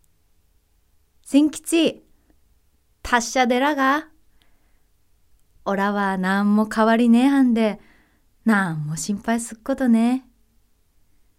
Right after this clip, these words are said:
え。会いてえな。会いてえな。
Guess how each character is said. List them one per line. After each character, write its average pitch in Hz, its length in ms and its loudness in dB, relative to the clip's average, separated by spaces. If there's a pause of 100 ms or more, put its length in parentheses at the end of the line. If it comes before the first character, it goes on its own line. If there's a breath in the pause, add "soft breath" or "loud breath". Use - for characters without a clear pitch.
(800)
え。 180 60 -8
会 185 120 -4
い 160 60 -10
て 180 220 -6
え 220 40 -2
な。 214 460 -2 (1200)
会 190 160 -4
い 214 60 -4
て 220 160 -6
え 285 100 0
な。 277 460 2